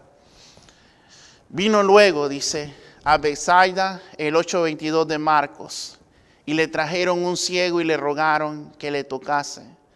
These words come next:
Entonces, tomándole la mano, el ciego le sacó fuera de la aldea,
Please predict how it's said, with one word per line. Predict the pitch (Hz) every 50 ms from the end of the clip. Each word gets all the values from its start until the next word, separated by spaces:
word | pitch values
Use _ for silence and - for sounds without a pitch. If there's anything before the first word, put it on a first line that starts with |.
| _ _ _ _ _ _ _ _ _ _ _ -
Entonces, | 147 156 156 175 196 202 196 202 208 190 196
tomándole | - 175 165 165 175 180 185 190 180 185 180
la | 175 170 165
mano, | 160 165 165 170 175 175 170
el | 160 147
ciego | 160 - 175 170 175 175 175
le | 170 160 156 151
sacó | - - - - 151 143 - - 170 175 170
fuera | 170 - 165 165 170 165 165 160
de | 156 147
la | 143 139
aldea, | 139 135 131 151 151 143 131 127 127 127